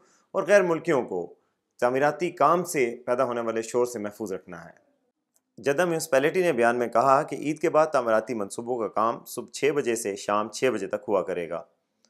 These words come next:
हफ्ते को दोपहर एक से शाम छः बजे तक काम होगा, जबकि जुमा छुट्टी का दिन होगा।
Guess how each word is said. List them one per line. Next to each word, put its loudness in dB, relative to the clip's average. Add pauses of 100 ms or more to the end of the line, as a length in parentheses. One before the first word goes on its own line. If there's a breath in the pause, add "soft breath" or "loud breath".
(240)
हफ्ते 0
को 2
दोपहर 2
एक -2
से -2
शाम -4
छः -2
बजे 0
तक -6
काम -2
होगा, -2 (480 soft breath)
जबकि -4
जुमा 0
छुट्टी -6
का -2
दिन -8
होगा। -8